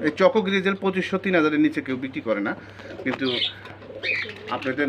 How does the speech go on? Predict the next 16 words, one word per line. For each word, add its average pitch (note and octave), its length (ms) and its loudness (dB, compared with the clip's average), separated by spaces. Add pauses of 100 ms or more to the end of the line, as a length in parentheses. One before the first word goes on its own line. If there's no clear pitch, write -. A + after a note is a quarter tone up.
(320)
এই C#3+ 140 4
চ্যানেলের D#3 460 6
জন্য D3+ 200 4 (340)
আপনারা C#3 320 0
এই, D3+ 60 2 (420)
এই C#3 80 2 (220)
পেয়ারটা D3 360 6
পাচ্ছেন C#3 340 2 (600)
মাত্র E3 220 6 (160)
আঠারোশো C3 400 2
টাকা, G#2 120 -2 (120)
মাত্র C#3+ 180 2 (120)
আঠারোশো A#2+ 380 0
টাকা। - 140 -8 (4000)
ফুল G3+ 200 6
ব্রিডিংয়ে F#3+ 340 6